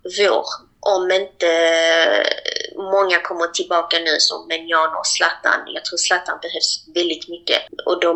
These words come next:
syftar jag faktiskt främst på hans mentalitet. För även om han är med i omklädningsrummet och så, det är inte som att han tränar med gruppen än. Han tränar visserligen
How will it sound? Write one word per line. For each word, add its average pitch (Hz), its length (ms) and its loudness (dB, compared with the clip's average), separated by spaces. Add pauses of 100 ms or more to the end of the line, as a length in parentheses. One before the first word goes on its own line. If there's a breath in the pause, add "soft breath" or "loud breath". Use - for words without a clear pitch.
(160)
syftar - 360 2
jag 170 140 2
faktiskt 170 380 -2
främst 160 300 0
på 165 60 -4
hans 160 540 -2
mentalitet. 160 680 0
För - 140 2 (140)
även 226 140 4
om 196 160 0
han 190 120 0
är 190 180 -2
med 196 140 4
i - 140 -6
omklädningsrummet 170 1300 -2
och 170 80 2
så, 165 380 4
det 180 80 2
är 180 100 2
inte 180 100 -4
som 180 180 0
att 175 120 -2
han 175 140 0 (120)
tränar 185 340 2
med 165 160 -4
gruppen 170 360 -2 (240)
än. - 100 -2 (560 loud breath)
Han 180 120 2 (100)
tränar 175 520 4
visserligen 196 500 2